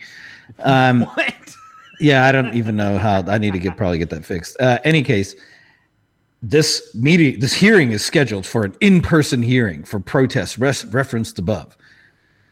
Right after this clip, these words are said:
Speaker 1: The hearing will be held at, it's in Kyle, luckily, so it's not that far. Um,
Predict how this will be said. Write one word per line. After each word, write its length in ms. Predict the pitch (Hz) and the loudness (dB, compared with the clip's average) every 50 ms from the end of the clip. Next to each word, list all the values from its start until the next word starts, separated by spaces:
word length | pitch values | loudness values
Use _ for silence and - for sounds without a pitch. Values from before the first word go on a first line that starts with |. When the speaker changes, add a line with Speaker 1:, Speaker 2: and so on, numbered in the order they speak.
| _ _ | _ _
Speaker 1:
The 100 | 113 120 | 0 2
hearing 320 | 139 151 180 190 175 160 | 4 4 4 4 4 4
will 100 | 147 143 | 4 4
be 140 | 127 131 120 | 4 2 2
held 320 | 120 135 131 127 120 107 113 | 2 2 2 2 2 2 0
at, 380 | 107 104 104 - - - _ _ _ _ | 0 0 0 -2 -6 -12 _ _ _ _
it's 140 | - 123 - 139 | -10 -6 -4 -4
in 100 | 123 - | -4 -4
Kyle, 420 | - - 131 123 113 104 101 92 | 0 0 2 2 2 0 -2 -2
luckily, 420 | 95 104 101 - - 92 85 90 95 | -2 -2 -2 -2 -4 -4 -4 -4 -4
so 100 | - 104 | -6 -6
it's 80 | 98 - | -6 -4
not 140 | 117 101 - | -6 -4 -4
that 160 | 98 90 - | -6 -8 -6
far. 340 | - 101 90 82 80 95 - - - - - - - _ _ _ | -6 -4 -4 -2 -4 -4 -8 -10 -18 -20 -20 -20 -20 _ _ _
Um, 460 | 127 131 131 127 127 123 123 117 113 | 0 2 4 4 4 4 2 0 -2